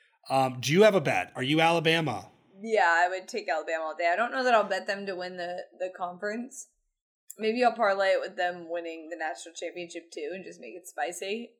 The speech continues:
Speaker 2: um, and just cash in. Um, but yeah, I would, I have confidence in them winning the, the conference and winning the, the title as well.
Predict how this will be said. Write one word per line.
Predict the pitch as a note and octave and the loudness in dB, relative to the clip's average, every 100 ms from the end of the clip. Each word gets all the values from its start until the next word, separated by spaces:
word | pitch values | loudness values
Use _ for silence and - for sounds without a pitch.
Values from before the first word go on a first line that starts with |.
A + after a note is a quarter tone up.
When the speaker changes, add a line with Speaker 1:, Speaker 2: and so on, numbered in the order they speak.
| _ E3 | _ -6
Speaker 2:
um, | F#3+ F#3+ F#3 F3+ E3 | -2 0 0 -2 -6
and | F3+ | -10
just | F3+ F#3 - | -12 -14 -4
cash | F3+ F3+ F#3+ | -2 -2 -4
in. | E3+ E3+ G#3+ _ _ _ _ _ | -8 -8 -10 _ _ _ _ _
Um, | F3 G3 F3+ E3 D3 D3+ F3+ _ _ _ _ _ _ _ - | 0 2 2 0 -6 -14 -20 _ _ _ _ _ _ _ -12
but | G3+ F#3+ | -4 -4
yeah, | D3+ D3+ D3 | -4 -6 -4
I | D#3+ F#3 | -2 -2
would, | F3 F3 - | -2 -6 -4
I | G#3+ | -2
have | F#3+ - | -2 -6
confidence | F#3+ F3+ F3 F3 - | -8 -6 -8 -10 -12
in | |
them | E3+ E3+ | -12 -12
winning | E3+ E3+ | -14 -14
the, | E3 E3+ - F#3 | -12 -12 -12 -2
the | F#3 E3+ - - | 0 0 -4 -8
conference | G3+ F#3+ F#3+ F#3 F#3 - | -8 -6 -8 -8 -12 -12
and | E3 D3+ | -14 -16
winning | - - | -20 -16
the, | F3 E3 - | -12 -12 -12
the | F3 - | -16 -12
title | D3+ D#3 D#3 | -12 -12 -14
as | - | -12
well. | D3+ F3 | -12 -12